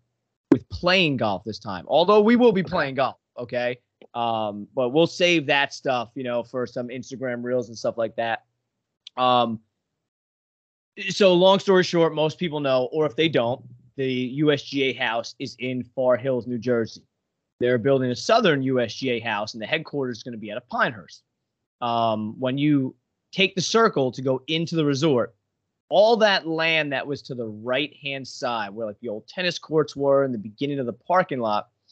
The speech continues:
Speaker 1: is now the U S G A house. They're moving the World Golf Hall of Fame from Florida up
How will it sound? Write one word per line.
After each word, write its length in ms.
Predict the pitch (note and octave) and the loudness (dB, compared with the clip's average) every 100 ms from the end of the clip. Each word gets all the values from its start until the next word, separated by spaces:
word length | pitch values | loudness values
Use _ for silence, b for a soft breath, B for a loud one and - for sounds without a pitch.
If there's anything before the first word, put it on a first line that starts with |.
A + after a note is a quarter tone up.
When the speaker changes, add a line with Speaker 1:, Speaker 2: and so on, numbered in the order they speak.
| b b _ | b b _
Speaker 1:
is 100 | C#3 | 0
now 220 | C3+ C3+ | 2 2
the 120 | B2 B2 | 2 2
U 140 | A#2+ | 2
S 120 | A2+ | 0
G 160 | - D#3+ | 0 2
A 100 | G3 | 2
house. 400 | F3+ D#3+ D#3+ - _ _ - | 2 2 0 -6 _ _ -12
They're 80 | C3+ | -6
moving 380 | D3 D3 C#3+ C3+ | -4 -4 -4 -4
the 280 | B2+ B2+ | -2 -2
World 300 | A#2+ C3 C#3 | 0 2 2
Golf 220 | C#3 B2+ B2+ | 4 2 0
Hall 200 | C3+ A#2 | -2 -4
of 120 | - | -2
Fame 440 | F#3 F3+ E3+ D#3+ - _ _ | 2 2 2 -2 -14 _ _
from 180 | - A#2+ A#2 | -12 -12 -10
Florida 640 | D3+ D#3+ D#3+ D#3 D3+ D3 _ | 0 6 6 8 6 2 _
up 260 | D#3 D#3 - | -2 -2 -4